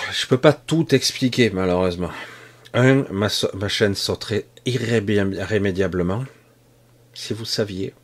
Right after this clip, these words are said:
C'est pour ça que même ceux qui sont un petit peu, euh,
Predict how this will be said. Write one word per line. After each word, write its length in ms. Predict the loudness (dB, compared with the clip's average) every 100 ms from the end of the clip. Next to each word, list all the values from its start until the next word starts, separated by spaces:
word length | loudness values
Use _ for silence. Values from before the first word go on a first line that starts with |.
| _ _ _ -20
C'est 520 | -20 -18 -18 -20 -12
pour 100 | -4
ça 140 | -2
que 140 | -2 0
même 500 | 4 4 4 0 -6 -16 -20 -20 -20 -20 -20 -20
ceux 380 | -12 -2 0 0
qui 200 | -2 -8
sont 540 | -6 -2 -2 -2 -4
un 60 | -8
petit 200 | -8 -6
peu, 380 | 0 2 2
euh, 80 | 2